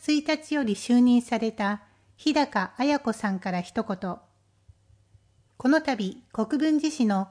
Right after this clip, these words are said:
オンブズパーソンに就任いたしました、日高綾子と申します。私は多摩地域出身で、現在に至るまで多摩地域で生活をしております。休日は緑豊かな国分寺市に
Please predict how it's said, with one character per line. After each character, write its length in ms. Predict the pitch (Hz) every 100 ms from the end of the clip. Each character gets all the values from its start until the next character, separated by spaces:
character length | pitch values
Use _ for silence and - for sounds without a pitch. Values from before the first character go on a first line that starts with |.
| _
オ 120 | 240 302
ン 60 |
ブ 100 | 294
ズ 140 | - 294
パ 120 | 302
ー 80 | 294
ソ 160 | 247
ン 100 | 214
に 180 | 185 185 -
就 240 | - 247
任 240 | 247 240 233
い 60 |
た 140 | 233 220
し 120 | 220
ま 140 | 208
し 80 | 208
た、 200 | - - _ _ _ _
日 160 | 285
高 400 | 294 285 185 180
綾 220 | - 294 277
子 100 | 220
と 140 | 196
申 180 | 185 180
し 160 | -
ま 140 | 180 180
す。 240 | - - _ _ _ _ _ _ _ _
私 420 | 220 285 285 285
は 100 | 285
多 160 | 285 247
摩 160 | 277
地 220 | 294 320 311
域 200 | - 208
出 240 | - 185
身 300 | - 220 208
で、 260 | 190 190 - _ _ 214
現 260 | 262 294
在 220 | 254 208
に 160 | 196 185
至 160 | 185 247
る 140 | 226
ま 120 | 196
で 300 | 185 185 - _ -
多 80 | 220
摩 160 | 285
地 220 | 285 311
域 220 | 302 269 185
で 220 | 185 -
生 260 | - 240 247
活 300 | 240 240 226
を 60 | 214
し 80 |
て 100 | -
お 100 | 202
り 120 | 196 190
ま 160 | 190
す。 240 | 185 - _ _ _ _ _ _
休 220 | - 277 277
日 280 | 277 -
は 280 | 254 240 240 _ _ _
緑 340 | 302 320 285 254
豊 260 | 240 226
か 80 | 214
な 140 | 190
国 260 | 185 190 254
分 220 | 269 262
寺 120 | 254
市 120 | - 202
に 240 | 180 -